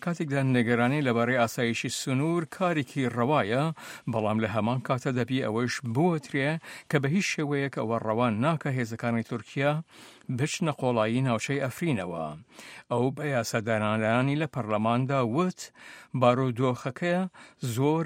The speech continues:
گرنگ و مەترسیدارە و وتیشی پاریس مەترسی لەوەدایە چوونە ژیرەوەی هێزەکانی تورکیا هەروە لاوازی کردارەکانی دژ بە دەوڵەتی ئیسلامی بدەکات. فەرەنساش هەروەکو وڵاتە یەکگرتوەکان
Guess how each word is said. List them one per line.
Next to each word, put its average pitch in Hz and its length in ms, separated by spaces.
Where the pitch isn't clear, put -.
گرنگ 135 240
و 139 100
مەترسیدارە 135 720
و 143 100
وتیشی 127 440
پاریس 135 420
مەترسی 139 460
لەوەدایە 135 580
چوونە 127 260
ژیرەوەی 123 380
هێزەکانی 120 640
تورکیا 135 460
هەروە 123 280
لاوازی 110 460
کردارەکانی 120 680
دژ 120 200
بە 117 120
دەوڵەتی 117 320
ئیسلامی 143 380
بدەکات. 104 420
فەرەنساش 127 640
هەروەکو 123 440
وڵاتە 123 260
یەکگرتوەکان 131 440